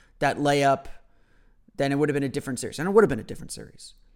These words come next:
But if you watch that, that series and, and remember that series well,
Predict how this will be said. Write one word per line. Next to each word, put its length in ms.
But 160
if 160
you 180
watch 380
that, 320
that 220
series 480
and, 120
and 140
remember 340
that 200
series 360
well, 520